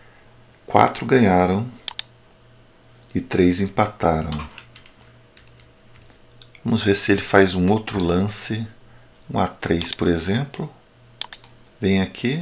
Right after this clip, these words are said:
já ficou mais difícil. Já tem vitória das pretas, que agora não tem a passagem da torre. Então a gente tem que ter esse timing, tem que tá ligado aí nas ideias típicas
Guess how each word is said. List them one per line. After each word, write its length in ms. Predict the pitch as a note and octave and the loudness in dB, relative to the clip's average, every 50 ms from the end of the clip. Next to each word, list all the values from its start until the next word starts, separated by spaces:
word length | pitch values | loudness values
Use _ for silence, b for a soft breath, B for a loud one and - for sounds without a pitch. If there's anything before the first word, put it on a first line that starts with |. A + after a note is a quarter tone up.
| E3+ B2+ | -4 -4
já 140 | - - F2+ | -4 -4 -4
ficou 300 | - - - - G2+ F#2+ | -6 -6 -4 -4 -2 0
mais 200 | G2+ A#2 C3+ - | 0 -2 -2 -4
difícil. 680 | - D#3 - - - G#2+ G2+ F#2+ F#2 - - - - | -6 -8 -10 -6 -2 0 0 0 -2 -4 -8 -8 -10
Já 140 | G#2+ F#2+ F#2 | -10 -10 -10
tem 200 | E2+ - - F#2 | -10 -6 -6 -6
vitória 400 | F2+ F#2+ F#2+ - - F#2 F#2 F2+ | -6 -6 -8 -2 0 2 2 2
das 240 | E2+ F2 E2+ - - | 2 0 -2 -4 -6
pretas, 720 | - - F2+ F#2 A2 A#2+ A#2+ A#2 A#2+ - A2+ A2 - - B B B B B B B B B B B | -4 0 2 4 4 4 2 0 -4 -6 -6 -6 -6 -10 B B B B B B B B B B B
que 120 | - - - | -2 0 2
agora 280 | E2+ - F#2 F#2 G2+ | 2 4 4 2 2
não 160 | A#2+ C#3 C#3+ | 2 0 -2
tem 420 | B2+ - - G#2+ G#2+ G#2 G2+ F#2+ F2+ - | -4 0 2 2 4 4 2 0 -4 -6
a 80 | - | -8
passagem 520 | - - F#2 - - - F2 E2+ E2 F2 E2 | -4 -4 -4 -2 2 2 2 2 2 -2 -2
da 140 | D#2 F2+ | -4 -6
torre. 400 | - - - - E2 D#2+ D#2 D2+ | -6 -6 -6 -4 -2 -2 -2 -4
Então 240 | D#2+ E2 - F#2 G2 | -6 -8 -4 -2 -2
a 40 | G#2 | -2
gente 240 | G#2 A2+ A#2 A2+ - | 0 -2 -2 -4 -4
tem 160 | - A#2 G#2+ | -4 -4 -4
que 60 | G#2 - | -4 -2
ter 100 | - A2 | -2 -2
esse 240 | G#2+ - - A2+ | 0 0 -2 -2
timing, 640 | - - - - - F2 F2 F2+ F#2+ G2 G#2 A2 A2+ B B B B B B B B B B B | -4 -4 0 4 6 6 6 6 2 0 -2 -4 -6 B B B B B B B B B B B
tem 140 | - F#2 | 0 0
que 80 | F#2 - | 0 2
tá 140 | - G2+ F#2 | 4 6 6
ligado 520 | F2 F2 E2+ E2 F2 E2+ F2 E2+ D#2+ E2+ | 6 6 4 4 4 6 6 4 2 0
aí 100 | E2+ D#2+ | -2 -2
nas 380 | D#2 E2 E2+ F2+ F#2+ G#2+ G2+ F#2+ | -2 -2 0 0 2 2 2 0
ideias 460 | F#2+ D#2+ D#2+ F2+ E2+ E2+ E2 - - | -2 0 2 2 4 4 2 0 0
típicas 680 | - - - D3 C#3+ - - - D3 C3+ C3+ - - | 0 0 0 0 -2 -4 -8 -4 -2 -2 -2 -2 -6